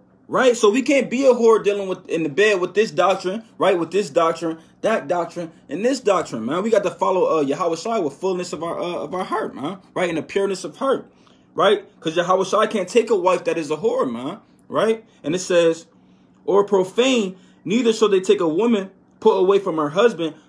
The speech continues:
for he is holy unto his God," right? So that's even in the law. That's why we have to be presented, Salakia, presented as chaste virgin unto Yahweh Shai, man,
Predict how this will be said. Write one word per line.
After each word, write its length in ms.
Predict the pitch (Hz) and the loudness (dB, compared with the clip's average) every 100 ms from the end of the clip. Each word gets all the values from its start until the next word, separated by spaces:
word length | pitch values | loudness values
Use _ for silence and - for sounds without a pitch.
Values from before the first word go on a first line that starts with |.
| _ | _
for 140 | - 151 | -4 -2
he 180 | 220 | 2
is 120 | 202 - | 0 0
holy 260 | 190 175 | -2 -4
unto 180 | 165 175 | -6 -6
his 220 | 165 143 | -6 -6
God," 400 | 117 220 180 95 | -4 -4 -4 -4
right? 140 | 151 175 | -4 -2
So 100 | 175 | -2
that's 160 | 180 | -2
even 220 | 170 175 | -6 -8
in 100 | 165 | -4
the 80 | 135 | -4
law. 380 | 123 196 180 120 - | -4 -4 -4 -6 -6
That's 160 | 156 175 | -4 0
why 160 | 180 | 0
we 200 | 147 131 | 0 -2
have 140 | 175 170 | -4 -6
to 60 | |
be 140 | 151 147 | -6 -8
presented, 560 | 147 139 185 175 143 | -8 -6 -6 -4 -6
Salakia, 500 | - - 180 175 139 | -10 -4 0 0 -2
presented 320 | 120 127 180 175 | -8 -6 -4 -4
as 160 | 135 | -4
chaste 300 | - 185 139 | -4 -6 -4
virgin 260 | 147 185 151 | -4 -4 -4
unto 180 | 139 139 | -6 -6
Yahweh 300 | 135 156 135 | -6 -6 -6
Shai, 300 | - 147 95 | -8 -8 -10
man, 260 | 104 139 | -10 -12